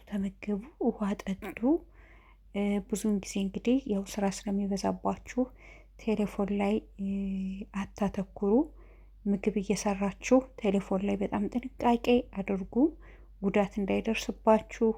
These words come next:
ሲደክማችሁ የጣዳችሁት እሳትና ቴሌፎኑ እንትን ስለምትሉ ያ ጉዳት ሊያደርስባችሁ ስለሚችል ራሳችሁን ጠብቁ። ውድ ወገኖቼ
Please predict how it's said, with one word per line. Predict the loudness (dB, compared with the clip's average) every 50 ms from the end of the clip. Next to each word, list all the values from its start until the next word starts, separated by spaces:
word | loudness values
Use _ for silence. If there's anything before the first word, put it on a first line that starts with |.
| -4 -12 -20 -20 -20 -20 -20 -20 -20 -20 -8
ሲደክማችሁ | 0 2 4 6 6 6 6 4 2 0 0 0 0 -4 -2 2 4 4 4 4 2 0
የጣዳችሁት | 0 0 0 0 -2 0 2 2 2 0 0 -2 -4 -4 -4 -4 -6
እሳትና | -8 -4 -2 -2 -2 0 0 2 4 6 6 6 6
ቴሌፎኑ | 4 2 2 0 0 0 -2 -2 2 6 6 6 6 6 2 -4 -20 -20 -20 -20 -20 -20 -8 -4 -2 0 2 2 2 4
እንትን | 6 6 6 6 6 4 2
ስለምትሉ | 2 2 4 4 4 4 2 0 2 4 6 8 10 8 8 6 2 -16 -20 -20 -20 -20 -20 -20 -20 -16 -8 -4 -2 0 0 0 0 0
ያ | 2 2 2
ጉዳት | 2 2 2 2 2 2 0
ሊያደርስባችሁ | 0 -2 -2 -2 -2 -4 -6 -6 -4 -4 -4 -4 -4 -8 -14
ስለሚችል | -8 -4 -2 -2 -2 0 2 0 0 2 2 2
ራሳችሁን | 4 4 2 2 -2 -8 -8 -8 -6 -4 -4 -4 -4 -6
ጠብቁ። | -10 -10 -10 -12 -10 -6 -6 -6 -2 0 0 0 0 -2 -6 -14 -20 -20 -20 -20 -20 -16 -4 2
ውድ | 2 2 2 2 0 -2 0
ወገኖቼ | 0 0 0 0 0 0 0 0 -2 -2 -4 -4